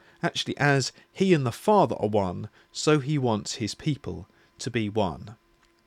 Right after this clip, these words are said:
So it, unity is a very high calling. Uh, and I think that this is,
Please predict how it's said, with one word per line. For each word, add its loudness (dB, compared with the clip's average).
So 6
it, 2
unity 2
is 0
a 2
very 2
high -2
calling. 0
Uh, 0
and 0
I 2
think 0
that -2
this 2
is, -2